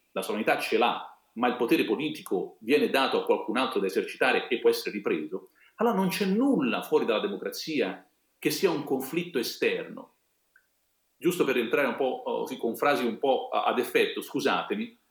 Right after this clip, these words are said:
ma la democrazia è quel sistema politico che non ha esternalità. Non c'è un conflitto politico fuori dal conflitto democratico.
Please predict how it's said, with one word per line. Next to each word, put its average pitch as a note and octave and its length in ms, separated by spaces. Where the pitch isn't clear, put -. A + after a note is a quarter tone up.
ma F3+ 100
la A3 60
democrazia G3 480
è - 40
quel D3+ 140
sistema D3 400
politico A#2 760
che A#3 160
non A3+ 180
ha A#2+ 120
esternalità. E3+ 1120
Non A#3 140
c'è C#4+ 160
un A3 120
conflitto E3+ 540
politico D3+ 560
fuori A3 720
dal - 240
conflitto D3+ 420
democratico. - 760